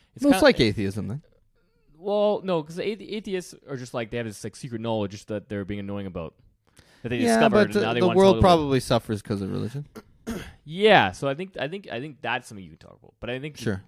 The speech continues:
Speaker 1: the, uh, this,
Speaker 2: I know what
Speaker 1: that's
Speaker 2: you're
Speaker 1: a
Speaker 2: saying. I
Speaker 1: side
Speaker 2: know what you're
Speaker 1: topic.
Speaker 2: saying. Yeah, yeah.
Speaker 1: But yeah, so I, so I think that the, the, the equal distribution of suffering is
Speaker 2: Yeah, and y-, I don't
Speaker 1: 'Cause
Speaker 2: wanna,
Speaker 1: it's just,
Speaker 2: I'm
Speaker 1: it's
Speaker 2: not
Speaker 1: just,
Speaker 2: gonna get into the animal
Speaker 1: that's,
Speaker 2: thing 'cause
Speaker 1: that's,
Speaker 2: I agree with you.
Speaker 1: that's Peter Singer. It's just like a mathematical equation.
Speaker 2: Yeah.
Speaker 1: Is the suffering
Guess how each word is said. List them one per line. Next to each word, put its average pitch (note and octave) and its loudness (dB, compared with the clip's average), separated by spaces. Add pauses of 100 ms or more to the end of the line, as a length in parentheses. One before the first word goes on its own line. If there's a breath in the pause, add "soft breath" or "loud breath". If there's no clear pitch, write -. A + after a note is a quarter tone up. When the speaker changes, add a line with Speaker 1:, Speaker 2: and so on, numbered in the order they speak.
Speaker 1:
the, G#2+ -10
uh, F#2+ -10 (160)
this, - -20 (200)
Speaker 2:
I C3+ 6
know D#3 8
what B2 4
Speaker 1:
that's G#2+ 0
Speaker 2:
you're - -4
Speaker 1:
a F#2+ -2
Speaker 2:
saying. F2+ -2
I - 0
Speaker 1:
side F#2+ -4
Speaker 2:
know F#2+ -2
what F#2 -8
you're F2 -6
Speaker 1:
topic. E2 -10
Speaker 2:
saying. - -
Yeah, G2 -2
yeah. G2+ -6
Speaker 1:
But G#2+ -8 (720)
yeah, B2 -8 (400)
so F3+ -2
I, F#3+ 0
so G#3+ -2
I G3+ 4
think G#3+ -4
that G3+ -6
the, E3 -8 (100)
the, C#3+ -16 (600)
the D#3 -10
equal E3 -6
distribution A#2 -8
of F#2+ -12
suffering G2+ -10
is - -18
Speaker 2:
Yeah, E3 4
and F3 -6
y-, F#3+ -6
I E3 6
don't E3 8
Speaker 1:
'Cause D#3 6
Speaker 2:
wanna, C#3+ 8
Speaker 1:
it's C3 6
just, F#4 8
Speaker 2:
I'm - 8
Speaker 1:
it's G#3+ 8
Speaker 2:
not D3+ 8
Speaker 1:
just, C#3+ 4
Speaker 2:
gonna D3 4
get C#3 6
into B2+ 2
the B2 2
animal B2 4
Speaker 1:
that's, - -8
Speaker 2:
thing A2 0
'cause G#2+ 2
Speaker 1:
that's, C3+ 4
Speaker 2:
I D3+ 10
agree D3+ 6
with - 0
you. G#2+ 2
Speaker 1:
that's C#3 0
Peter A#3+ -4
Singer. F#3 -6
It's A#2 -10
just D#3+ -14
like F#3 -8
a D#3 -6
mathematical C3+ -2
equation. B2 -10
Speaker 2:
Yeah. A2+ 4
Speaker 1:
Is C3 -10
the F3 -10
suffering G3 -6